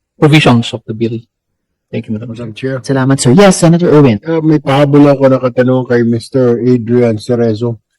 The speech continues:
Speaker 1: Yes, sir.
Speaker 2: Pwede po ba lumapit yung pasyente, eh, ayaw i-release ng ospital, hindi siya nakabayad sa inyo, sa P S A, or birth certificate ng bata?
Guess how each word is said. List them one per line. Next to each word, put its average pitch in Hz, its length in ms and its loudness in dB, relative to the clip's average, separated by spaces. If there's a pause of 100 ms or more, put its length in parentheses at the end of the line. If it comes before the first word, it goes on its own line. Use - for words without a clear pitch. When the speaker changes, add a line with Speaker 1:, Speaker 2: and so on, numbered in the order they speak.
Speaker 1:
Yes, - 160 -18
sir. - 120 -20 (220)
Speaker 2:
Pwede 262 280 4
po 254 80 4
ba 214 160 4
lumapit 175 560 4
yung 156 160 0
pasyente, 123 960 -2 (1120)
eh, 131 220 0
ayaw 143 480 4
i-release 135 420 2
ng 127 140 0
ospital, 123 400 -2
hindi 120 180 0
siya 120 160 -4
nakabayad 110 540 -2
sa 135 100 -4
inyo, 123 380 -4
sa - 100 -14
P 120 220 -4
S 127 160 -8
A, 131 80 -2 (340)
or 127 140 -2
birth 143 260 0
certificate 139 640 -4
ng 127 160 -2
bata? 123 480 -4